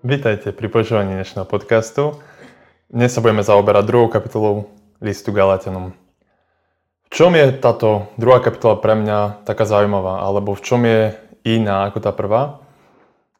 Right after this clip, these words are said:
Pre mňa osobne je veľmi zaujímavé všimnúť si takúto historicitu, alebo tú konkrétnosť cirkvi, respektíve to, že Pavol v tejto druhej kapitole opisuje, ako vyzerala prvotná cirkev, ako to vyzeralo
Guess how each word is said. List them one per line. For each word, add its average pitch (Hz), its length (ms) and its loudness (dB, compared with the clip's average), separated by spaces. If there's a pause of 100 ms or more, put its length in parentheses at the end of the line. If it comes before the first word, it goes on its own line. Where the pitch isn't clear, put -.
(800)
Pre 135 160 2
mňa 139 160 2
osobne 127 320 0
je 117 80 4
veľmi 120 240 2
zaujímavé 113 320 2
všimnúť 113 480 -2
si 104 400 -4 (1500)
takúto 117 400 0
historicitu, 120 800 -4 (1040)
alebo 120 400 2
tú 127 80 -4
konkrétnosť 127 1300 -2
cirkvi, 117 560 0
respektíve 113 480 -2
to, 117 160 0
že 120 80 0
Pavol 113 560 2 (320)
v - 80 -20
tejto 131 240 2
druhej 123 240 2
kapitole 117 480 2
opisuje, 120 560 0
ako 127 240 -2
vyzerala 110 480 2
prvotná 104 320 -4
cirkev, 101 400 -8
ako 107 240 -6
to 107 160 -2
vyzeralo 107 400 2